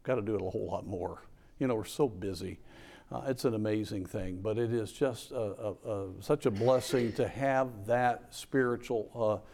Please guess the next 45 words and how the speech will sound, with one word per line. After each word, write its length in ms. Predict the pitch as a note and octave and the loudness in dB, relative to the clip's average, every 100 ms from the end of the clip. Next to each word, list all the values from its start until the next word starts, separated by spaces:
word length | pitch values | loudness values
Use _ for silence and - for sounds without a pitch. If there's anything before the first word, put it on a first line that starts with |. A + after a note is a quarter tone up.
| - - | -10 2
awareness, 640 | A#2 B2 C3 A#2+ G#2+ - - | 4 6 4 2 -2 -4 0
and 140 | C3+ | 2
it 120 | A#2+ | 0
can, 420 | - E3+ E3 C#3+ C3+ - - - | 2 4 6 4 0 -8 -20 -4
it 200 | C3 A#2+ | 0 2
can 280 | - E3 D3+ | 2 2 4
happen. 280 | E3 D#3 C3 | 4 4 4
I 100 | B2 | 4
would 200 | G3 B3+ | 4 4
encourage 560 | D3 G2+ F3+ F3+ B2+ | 4 2 4 4 4
you, 140 | A#2 A2+ | 2 0
when 240 | A#2+ C#3 | 2 0
you 160 | C3+ A#2+ | 2 0
can, 640 | - F#3+ G#3 G#2+ F2+ F#2+ G#2+ - - - - - - - | -2 -2 0 0 -2 -6 -10 -16 -20 -20 -20 -20 -12 -2
obviously 400 | A2+ A2 - B2 | -2 0 0 0
with 160 | A2+ | 0
schedule 560 | - - C#3+ B2+ G#2+ B2+ | -4 0 2 2 0 -4
it's 120 | G2 | -4
very 240 | A#2+ G#2 G2+ | -2 -2 -2
difficult 440 | A2+ A2 A2 G2 | -4 -4 -4 -4
to 80 | G#2 | -4
do 200 | G2+ B2 | 2 2
it, 160 | F#2 - | 2 -2
but 120 | - | -10
when 140 | - B2 | -6 -4
you 160 | G3 | -4
can 220 | A#3+ C4 A3+ | -2 -2 -2
take 340 | G#3+ A#3+ G2+ | -2 -2 -6
some 320 | - - A2+ | -10 -8 -8
time 480 | G#2 A#2 A#2 G#2 F2 - - - _ - | -6 -4 -4 -4 -8 -14 -20 -20 _ -14
to 120 | - | -4
really 240 | C3 E3+ C3+ | 0 2 2
get 160 | A#2+ | 2
alone 340 | A2 B2+ C#3+ A#2+ | 4 4 4 2
with 180 | G2 | -4
God, 440 | - F#2+ E2+ E2+ - - - - | -4 -6 -6 -10 -14 -18 -20 0
that 180 | C3+ C#3 | 2 4
will 220 | C#3 A#2 | 2 2
really 420 | B2 F3+ D3+ A#2+ - | 4 4 4 0 0
aid 400 | C#3 D3 C#3+ A2+ | 2 4 2 -2
you 220 | A#2 G2+ | -4 -4
in 100 | G#2+ | -4
this 240 | A2 A2+ B2 | -6 -6 -2
matter 400 | A2+ A2+ G#2+ G#2 | 0 2 0 0
of 380 | A2+ G#2 F#2+ | 2 2 0